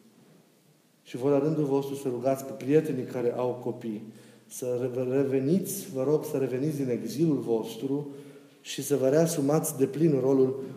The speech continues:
în educarea și în formarea, în formarea copiilor. Implicați-vă în viețile lor. Găsiți cu înțelepciune duhovnicească căile cele mai bune pentru a ajunge la, la inima lor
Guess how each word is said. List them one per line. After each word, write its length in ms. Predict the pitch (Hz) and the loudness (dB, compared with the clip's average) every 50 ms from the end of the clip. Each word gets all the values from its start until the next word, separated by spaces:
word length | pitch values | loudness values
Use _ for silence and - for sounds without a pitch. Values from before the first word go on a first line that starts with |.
| - - - | -14 -10 -8
în 140 | 135 123 127 | -4 -2 0
educarea 520 | 127 117 120 117 - 143 143 143 139 131 | 0 0 -2 -2 0 0 0 2 2 0
și 180 | 123 - - 135 | -2 -4 -6 -6
în 80 | 123 | -6
formarea, 720 | 117 - - 120 110 113 117 123 123 123 120 117 117 117 - | -6 -4 -4 -2 -2 0 -2 -2 -2 -2 -2 -2 -4 -4 -6
în 60 | 123 | -8
formarea 480 | 117 - 123 113 113 117 120 117 117 113 | -8 -6 -4 -4 -2 -2 -2 -4 -4 -4
copiilor. 640 | - 117 113 - - 113 107 104 104 101 107 107 107 - - - - - - - - - - - | -4 -6 -6 -6 -6 -6 -4 -4 -4 -6 -6 -8 -12 -14 -16 -20 -20 -20 -20 -20 -20 -20 -6 -2
Implicați-vă 880 | - 156 123 - 131 135 127 - 156 165 175 170 - 196 170 180 185 180 180 - - - - - - - | 0 0 0 0 -2 -4 -2 0 0 0 2 2 0 2 2 2 2 2 0 -4 -10 -12 -14 -14 -10 -4
în 160 | 160 147 139 | 0 0 0
viețile 560 | 135 117 131 165 175 170 170 - 165 147 143 | 2 6 6 6 6 6 4 2 2 2 4
lor. 400 | 139 135 131 131 123 113 101 98 - - - - - - - - - - - - - - - _ | 4 4 4 2 2 2 0 -2 -4 -8 -12 -14 -16 -18 -20 -20 -20 -20 -20 -20 -20 -20 -20 _
Găsiți 720 | - 135 139 139 139 139 139 180 190 - - - - - - - - | 2 6 6 6 6 4 2 0 0 0 -2 -6 -6 -8 -12 -14 -4
cu 100 | - 165 | -2 0
înțelepciune 600 | 151 147 156 151 143 135 139 - - 190 185 170 | 0 2 2 2 2 2 2 2 2 4 4 4
duhovnicească 1000 | 147 139 143 143 147 143 127 131 139 135 135 - 160 143 117 98 - - - - 104 - - - - - - - - - - - - - - - _ - - | 4 4 2 2 2 0 2 2 0 0 0 0 -2 -2 -2 -4 -8 -10 -12 -12 -12 -12 -14 -16 -20 -20 -20 -20 -20 -20 -20 -20 -20 -20 -20 -20 _ -18 -8
căile 420 | - - 156 165 180 185 180 165 | 0 4 6 8 8 8 6 4
cele 260 | 170 - - 226 226 | 4 2 4 4 6
mai 140 | 202 185 160 | 6 6 4
bune 300 | - - 170 190 196 165 | 4 4 6 6 6 6
pentru 400 | 170 - 165 160 156 156 160 151 - | 4 4 4 2 2 2 0 0 0
a 120 | 143 143 | 0 0
ajunge 460 | 143 135 127 139 160 160 151 131 143 135 | 0 0 0 2 2 2 2 4 4 4
la, 260 | 135 135 135 131 135 - - - | 4 4 2 0 -2 -6 -8 -4
la 200 | - 135 139 - | -2 -2 -2 2
inima 400 | - 175 190 185 170 160 151 147 | 4 6 6 8 8 6 6 6
lor 400 | 143 139 131 120 110 107 104 - | 6 6 6 6 6 4 2 -2